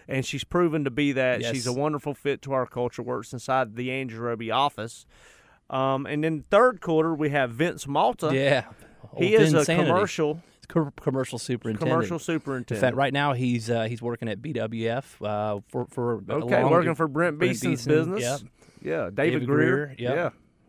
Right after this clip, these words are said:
Speaker 1: that's
Speaker 2: Yep.
Speaker 1: good.
Speaker 2: And Gary down there, yeah, they're, they're, they're pushing through that. So Vince is just, it just would do anything for anybody kind of guy. Uh,
Speaker 1: Yep.
Speaker 2: not about him, and they, they, they're all this way. I mean, that's, that's the type of employee we want. It's very selfless,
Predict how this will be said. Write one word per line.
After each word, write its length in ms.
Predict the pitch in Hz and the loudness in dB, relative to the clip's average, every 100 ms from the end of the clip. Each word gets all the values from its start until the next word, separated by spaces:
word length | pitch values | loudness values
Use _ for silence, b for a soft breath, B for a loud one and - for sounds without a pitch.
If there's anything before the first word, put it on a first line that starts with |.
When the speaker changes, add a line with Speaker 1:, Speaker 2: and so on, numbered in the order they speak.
| - | -6
Speaker 1:
that's 180 | 160 139 | -4 0
Speaker 2:
Yep. 40 | |
Speaker 1:
good. 360 | 180 247 120 - _ _ | 4 4 4 -4 _ _
Speaker 2:
And 100 | 117 | -8
Gary 220 | 120 156 135 | -6 -4 -4
down 180 | 95 95 | -6 -10
there, 120 | 101 | -8
yeah, 200 | 107 127 | -8 -4
they're, 180 | 120 110 | -4 -2
they're, 220 | 123 123 | -4 -4
they're 220 | 123 123 | -4 -4
pushing 340 | 131 139 147 | -2 -2 -2
through 140 | 127 139 | -6 -4
that. 180 | 143 147 | -2 -4
So 180 | 139 120 B B B - | -4 -6 B B B 0
Vince 260 | 135 147 151 | 2 2 -2
is 40 | |
just, 280 | 160 147 - | -4 -6 -6
it 180 | 113 120 | -10 -6
just 240 | 135 - 123 | -6 -6 -6
would 140 | 123 120 | -6 -2
do 180 | 143 139 | 0 2
anything 400 | 147 143 147 135 | 0 -2 -4 -4
for 140 | 135 | -4
anybody 360 | 127 123 123 117 | -4 -2 -2 -4
kind 220 | - 117 | -6 -8
of 60 | 110 | -4
guy. 440 | 110 117 110 98 104 | -4 -2 -2 -6 -2
Uh, 60 | |
Speaker 1:
Yep. 180 | 143 156 | 0 0
Speaker 2:
not 200 | 113 135 | 0 -2
about 300 | 139 139 135 | 0 0 -2
him, 340 | - 127 123 123 b b | -4 -4 -4 -8 b b
and 120 | 185 | 0
they, 100 | 233 | 0
they, 160 | 196 233 | -2 0
they're 180 | 180 196 | 4 4
all 120 | 208 | 4
this 220 | 143 117 110 | 2 -4 -8
way. 200 | 82 101 | -12 -10
I 40 | |
mean, 140 | 120 135 | -8 -4
that's, 220 | 151 - | -4 -4
that's 240 | 143 135 | -6 -6
the 60 | 139 | -4
type 200 | 139 127 | -4 -4
of 60 | 120 | -4
employee 420 | 117 - 127 120 | -8 -6 -6 -4
we 80 | 113 | -6
want. 340 | 110 123 120 | -6 -6 -6
It's 180 | 110 - | -8 -12
very 260 | 131 135 143 | -8 -6 -4
selfless, 640 | - 131 127 127 120 - | -2 -2 -2 -4 -6 -8